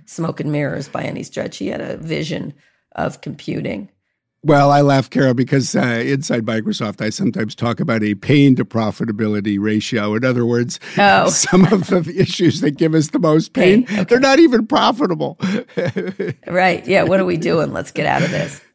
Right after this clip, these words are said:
Speaker 1: Yeah, that's a
Speaker 2: So
Speaker 1: smart
Speaker 2: let me
Speaker 1: move.
Speaker 2: ask you one final question. Go back to the day
Speaker 1: Sure.
Speaker 2: in nineteen eighty-five,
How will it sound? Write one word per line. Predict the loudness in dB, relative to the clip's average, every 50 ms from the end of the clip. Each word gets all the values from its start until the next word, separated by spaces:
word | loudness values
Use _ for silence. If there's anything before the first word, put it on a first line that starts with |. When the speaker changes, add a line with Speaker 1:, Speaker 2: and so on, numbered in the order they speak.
| _ _ _
Speaker 1:
Yeah, | -8 -6
that's | -6 -6 -6
a | -8 -12
Speaker 2:
So | -10 -4 -2
Speaker 1:
smart | -2 0 0
Speaker 2:
let | 0 2
me | 2
Speaker 1:
move. | 2
Speaker 2:
ask | 2 2 0 0
you | 0 2
one | 2 2 2 0 0 -2
final | 0 0 0 2 2 0 -2
question. | -2 -2 -2 -2 -2 -2 -2 -2 -2 -2 -2 _ _ _ _ _ _
Go | 2 2 2
back | 4 2 2 2 2 0 -2
to | _ -6 -2
the | -2 -2
day | 0 0 2 2
Speaker 1:
Sure. | 2 2
Speaker 2:
in | 2 0
nineteen | 0 2 2 0 0 -2 -2 0 0
eighty-five, | 0 0 0 0 0 -2 -2 -2 -6 -6 -6 -6 -6 -8 -8 -10 -14 _